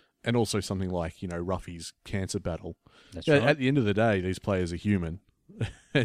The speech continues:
Speaker 1: You know, what, what
Speaker 2: Well, we
Speaker 1: they're
Speaker 2: lost
Speaker 1: ex-
Speaker 2: both those games, didn't we,
Speaker 1: Yeah,
Speaker 2: on,
Speaker 1: we, we
Speaker 2: upon
Speaker 1: s-,
Speaker 2: those news?
Speaker 1: Yeah, we certainly did. And, and when you look at, um,
Speaker 2: And nobody really cared that we lost
Speaker 1: No,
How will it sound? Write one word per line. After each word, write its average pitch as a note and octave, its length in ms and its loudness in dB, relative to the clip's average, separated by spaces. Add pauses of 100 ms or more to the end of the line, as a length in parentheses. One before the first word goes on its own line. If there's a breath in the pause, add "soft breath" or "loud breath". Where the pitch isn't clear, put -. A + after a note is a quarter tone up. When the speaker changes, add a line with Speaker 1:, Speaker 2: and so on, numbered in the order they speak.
(520 loud breath)
Speaker 1:
You A#2+ 140 2
know, F#2+ 200 4
what, A2 200 4
what A#2 140 6
Speaker 2:
Well, C3 60 8
we C#3+ 100 8
Speaker 1:
they're - 100 6
Speaker 2:
lost G#2+ 140 4
Speaker 1:
ex- - 60 -4
Speaker 2:
both F3 220 6
those G2 220 2
games, A#2 260 -2
didn't C#3 240 0
we, F2+ 160 -2
Speaker 1:
Yeah, G2+ 120 -2
Speaker 2:
on, G#2 60 4
Speaker 1:
we, G2+ 140 2
we G2+ 140 0
Speaker 2:
upon A2+ 160 4
Speaker 1:
s-, G#2+ 40 0
Speaker 2:
those G#2 280 0
news? C#3+ 360 -2
Speaker 1:
Yeah, A2 280 4
we F#2 100 -2
certainly G2 380 0
did. G2 220 2
And, G2 180 0
and G#2+ 240 -2
when A#2 100 2
you A#2 140 4
look A#2+ 240 0
at, G#2+ 260 -2
um, G2+ 460 -2 (260)
Speaker 2:
And C#3+ 160 2
nobody D#3+ 380 6
really A#2+ 340 2
cared A#2+ 380 -4
that F#2 120 -8
we F#2+ 120 -10
lost G2 420 -12 (180)
Speaker 1:
No, E3 280 8